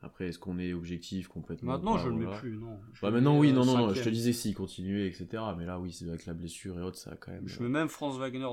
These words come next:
Speaker 2: devant, parce que Franz Wagner, euh, est le rookie, je crois qu'il a joué tous les matchs, ou pas loin, Franz Wagner.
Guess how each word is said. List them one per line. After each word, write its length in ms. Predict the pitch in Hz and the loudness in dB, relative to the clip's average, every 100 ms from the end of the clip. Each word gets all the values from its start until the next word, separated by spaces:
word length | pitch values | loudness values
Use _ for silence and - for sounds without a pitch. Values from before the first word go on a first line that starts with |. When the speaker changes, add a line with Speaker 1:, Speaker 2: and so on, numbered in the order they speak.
| 123 | -6
Speaker 2:
devant, 240 | 123 139 | -6 -8
parce 160 | 135 - | -10 -12
que 80 | |
Franz 260 | 120 - 110 | -14 -10 -8
Wagner, 380 | 117 113 127 139 127 107 | -8 -6 -4 -2 -2 -2
euh, 180 | 104 104 | -6 -6
est 120 | - | -6
le 80 | 120 | -6
rookie, 440 | 113 123 - 156 | -4 -8 -10 -10
je 100 | 156 | -10
crois 140 | - 175 | -6 -2
qu'il 80 | 143 | -2
a 40 | |
joué 160 | 110 110 | -4 -8
tous 160 | - | -8
les 100 | 135 | -8
matchs, 300 | 120 113 - | -8 -8 -14
ou 100 | - | -16
pas 160 | 113 127 | -10 -8
loin, 180 | 123 113 | -6 -8
Franz 260 | 113 120 113 | -10 -14 -14
Wagner. 260 | 110 110 | -16 -18